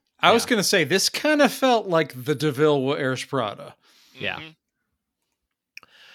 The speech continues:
Speaker 2: And then <laughs> Kelly Marcel, the family-friendly stuff like Venom, Venom Let There Be Carnage,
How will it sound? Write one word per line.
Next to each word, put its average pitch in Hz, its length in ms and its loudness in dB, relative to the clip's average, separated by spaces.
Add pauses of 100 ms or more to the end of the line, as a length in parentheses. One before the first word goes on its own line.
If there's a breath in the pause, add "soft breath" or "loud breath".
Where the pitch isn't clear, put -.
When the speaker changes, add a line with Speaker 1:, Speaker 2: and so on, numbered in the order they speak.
(220 loud breath)
Speaker 2:
And 120 180 -4
then 165 420 0 (140)
<laughs> - 160 -20
Kelly 143 300 -2
Marcel, 123 720 -4 (1900)
the 107 520 -6 (160)
family-friendly 127 680 -4
stuff 160 500 -8
like 101 360 -10 (180)
Venom, 104 580 -8 (680)
Venom 110 420 -4
Let 127 180 0
There 120 120 -2
Be 110 140 -4
Carnage, 135 680 -4